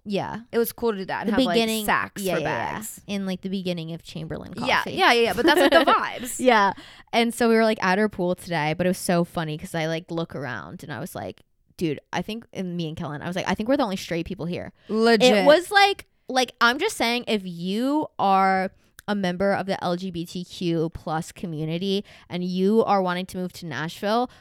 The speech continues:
Speaker 1: move to East Nashville, man. That is the spot. Like, the community
Speaker 2: We,
Speaker 1: is
Speaker 2: I literally looked around. I was
Speaker 1: crazy.
Speaker 2: like, it was probably, like, ninety ten.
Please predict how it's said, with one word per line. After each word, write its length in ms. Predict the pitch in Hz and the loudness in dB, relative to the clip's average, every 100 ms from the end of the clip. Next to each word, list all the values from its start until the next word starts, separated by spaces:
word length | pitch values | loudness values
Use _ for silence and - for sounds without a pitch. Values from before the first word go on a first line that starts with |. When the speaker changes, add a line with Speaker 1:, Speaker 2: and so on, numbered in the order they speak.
| _ | _
Speaker 1:
move 280 | 196 214 349 | 2 4 4
to 120 | 403 - | 2 0
East 260 | 240 240 | -2 -2
Nashville, 480 | 190 180 196 - 160 | -2 -2 -2 -4 -4
man. 320 | 156 151 143 - | -4 -6 -8 -8
That 300 | 196 190 202 | 0 4 4
is 120 | 311 | 2
the 100 | 262 | -2
spot. 480 | - - 190 185 - | -8 -2 4 4 4
Like, 160 | 214 - | 0 -2
the 120 | 208 | -6
community 840 | - 214 190 185 214 220 262 294 330 | -2 -2 0 -2 -2 -2 0 0 -2
Speaker 2:
We, 720 | 208 220 226 - 285 302 359 | 0 4 6 6 6 4 2
Speaker 1:
is 60 | 392 - - | 0 -4 6
Speaker 2:
I 240 | 254 277 302 | 8 10 6
literally 280 | 254 254 | 4 2
looked 140 | 254 277 | 2 2
around. 220 | 247 175 | 2 6
I 80 | 233 | 4
was 120 | 247 | 4
Speaker 1:
crazy. 20 | |
Speaker 2:
like, 200 | 247 - | 0 0
it 80 | 233 | 0
was 140 | 269 311 | 0 -2
probably, 320 | 403 392 392 | -4 -4 -4
like, 240 | 359 - _ _ _ _ - 220 | -4 -6 _ _ _ _ -8 -4
ninety 880 | 220 202 208 220 220 220 220 214 208 _ _ _ | 0 2 2 0 -2 -2 -2 -4 -8 _ _ _
ten. 500 | - - 180 135 190 | -16 -10 -10 -10 -14